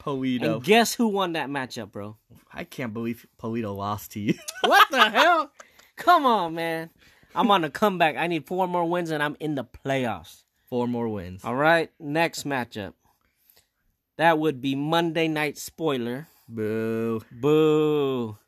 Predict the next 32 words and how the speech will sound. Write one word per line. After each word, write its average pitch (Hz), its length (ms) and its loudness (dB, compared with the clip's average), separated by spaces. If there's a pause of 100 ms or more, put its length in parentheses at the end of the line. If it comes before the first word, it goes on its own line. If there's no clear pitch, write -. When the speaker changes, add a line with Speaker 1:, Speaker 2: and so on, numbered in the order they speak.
(240)
Speaker 2:
Versus 139 520 -6
emoji 147 420 -4
number 139 220 -6
three. 123 380 -8 (340)
Who 160 100 -4
the 143 80 -6
hell 131 160 -6
is 110 60 -4
that? 104 180 -10 (140)
Speaker 1:
I 110 60 -16
don't 107 180 -10
know. 101 260 -10 (200)
Speaker 2:
God. 196 280 -2 (480)
Again. 202 480 4 (340)
Speaker 1:
<laughs> - 360 8
Speaker 2:
Change 339 400 8 (240)
your 220 100 2
damn 277 360 6
emojis. 254 720 0 (1120)
Who 240 140 -10
got 277 180 -6
Russell 220 300 -6
Wilson? 120 400 -10 (220)
Speaker 1:
Russell 156 400 -10
Wilson. 131 600 -10 (1700)
Is 131 80 -12
that 123 120 -2
May? 123 420 0 (960)
May. 123 320 0
Speaker 2:
That 196 180 6
is 180 220 2
May. 127 500 -4